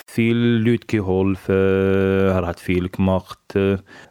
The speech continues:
ähm, weil Problem in Algerien von neunzehnhundertzweiundsechzig bis neunzehnhunderteinundneunzig war nur eine Partei gsi.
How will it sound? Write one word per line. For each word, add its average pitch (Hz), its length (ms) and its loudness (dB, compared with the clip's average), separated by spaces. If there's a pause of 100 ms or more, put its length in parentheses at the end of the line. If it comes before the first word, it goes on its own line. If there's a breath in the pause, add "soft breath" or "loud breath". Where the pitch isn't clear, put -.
(140)
ähm, 98 600 2
weil 101 360 0
Problem 107 800 0
in 104 180 0
Algerien 98 720 2
von 90 320 -4
neunzehnhundertzweiundsechzig 95 1700 -2
bis 92 340 -4
neunzehnhunderteinundneunzig 87 3000 -2 (120)
war 95 260 -2
nur 101 280 0
eine 95 200 0
Partei 90 540 -4
gsi. 85 400 -4